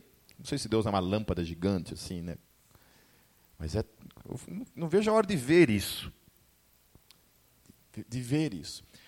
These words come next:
Às vezes eu procuro imagens a respeito de, de Deus, de imagens no sentido de ilustrativo, né? E eu acho tremendo, assim, os desenhistas tentando desenhar Deus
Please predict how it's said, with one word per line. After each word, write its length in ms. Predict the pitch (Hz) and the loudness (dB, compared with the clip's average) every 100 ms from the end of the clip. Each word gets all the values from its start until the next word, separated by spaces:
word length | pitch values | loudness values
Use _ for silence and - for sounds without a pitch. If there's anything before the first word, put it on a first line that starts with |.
| _ | _
Às 120 | 104 | 0
vezes 120 | 131 | 2
eu 60 | 147 | 4
procuro 420 | 160 - 156 151 | 4 4 6 8
imagens 800 | 120 117 143 131 110 95 87 - - - _ _ _ _ - | 6 6 6 4 4 0 -2 -6 -10 -20 _ _ _ _ 0
a 140 | 107 | 4
respeito 520 | 101 - - 131 123 | 4 4 4 4 4
de, 560 | 104 104 95 87 87 80 92 - | 0 0 2 0 -2 -4 -10 -12
de 140 | 92 92 | -8 2
Deus, 800 | 123 156 110 90 - - - - - _ 80 | 4 6 4 2 -4 -6 -10 -18 -20 _ -12
de 280 | 85 78 76 78 71 | -8 -8 -8 -12 -12
imagens 380 | 90 90 110 95 | -6 0 0 0
no 80 | 98 | -4
sentido 360 | 104 - 107 | -6 -4 -2
de 100 | 92 | 0
ilustrativo, 800 | 90 101 - 85 - - 196 110 107 | 2 2 2 -4 -4 -2 0 0 0
né? 180 | 139 - - - - - _ _ - | 0 -2 -14 -20 -20 -20 _ _ -2
E 60 | |
eu 100 | 113 | 2
acho 180 | 131 - | 2 0
tremendo, 480 | - 151 143 180 131 | -2 0 2 4 4
assim, 340 | 107 - 139 | 2 -2 0
os 120 | 120 98 | 0 2
desenhistas 760 | 127 127 110 135 143 - 104 | 0 0 2 2 2 0 -4
tentando 760 | - 104 - 127 139 120 90 82 - _ _ _ _ - _ - | -2 -4 -2 -2 0 -2 -4 -4 -10 _ _ _ _ -20 _ -20
desenhar 720 | 85 110 107 113 120 131 113 | -4 -2 0 2 2 2 0
Deus 720 | - 107 104 90 - - | 2 2 0 -2 -8 -12